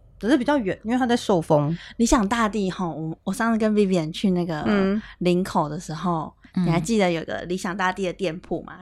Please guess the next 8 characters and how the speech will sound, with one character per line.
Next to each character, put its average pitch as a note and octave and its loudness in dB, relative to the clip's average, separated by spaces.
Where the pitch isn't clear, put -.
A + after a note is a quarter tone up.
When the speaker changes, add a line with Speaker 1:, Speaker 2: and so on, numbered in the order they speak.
Speaker 2:
小 E3+ -4
小 F3+ -4
间。 E3 -8
Speaker 3:
啊。 G#3+ 0
Speaker 2:
卖 B3 2
面 A#3+ 2
包 G3+ 6
的。 F#3+ 2